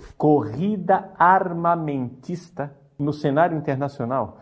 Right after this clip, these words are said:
Portanto, ele está falando de países, de nações que, uma vez que essas nações entram numa conferência de paz, elas podem, sim, e devem pensar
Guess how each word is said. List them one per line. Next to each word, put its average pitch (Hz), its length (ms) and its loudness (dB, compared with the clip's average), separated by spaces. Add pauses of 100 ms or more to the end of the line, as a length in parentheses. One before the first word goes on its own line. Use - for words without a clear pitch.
(140)
Portanto, 165 300 -2
ele 156 80 -2
está 147 120 -6
falando 147 260 -2
de 143 60 -2
países, 127 800 -4 (400)
de 151 420 -8
nações 127 840 -4
que, - 420 -2 (200)
uma 110 160 0
vez 180 260 0
que 226 80 0
essas 202 220 -2
nações 165 600 -4 (220)
entram 156 460 -6 (100)
numa 151 220 0
conferência 160 960 -2 (760)
de 127 160 -6
paz, 131 460 0 (100)
elas 226 460 2
podem, 156 540 4 (720)
sim, - 500 -4
e 180 80 -4
devem 165 480 2 (400)
pensar 135 680 -2